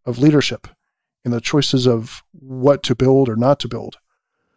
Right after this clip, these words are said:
are not up to the new employee, and that, that will be prohibited from starting internal movements that oppose the company's purpose.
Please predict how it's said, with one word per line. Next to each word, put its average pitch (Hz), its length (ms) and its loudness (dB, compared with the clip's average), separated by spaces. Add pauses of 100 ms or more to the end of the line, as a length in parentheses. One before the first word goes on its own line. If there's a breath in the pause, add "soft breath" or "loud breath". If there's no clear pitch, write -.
(240)
are 127 100 0
not 147 200 6
up 135 160 4
to - 80 -6
the 123 100 2
new 120 160 0
employee, 117 380 -6 (580)
and 123 140 0
that, 123 160 0 (160)
that 135 100 0
will 135 140 2
be 127 240 0
prohibited 120 800 -4 (760)
from 131 160 0
starting 139 320 2
internal 135 380 0
movements 127 540 2
that - 200 -4
oppose 131 560 -2
the 120 80 -8
company's 123 380 -4
purpose. - 460 -4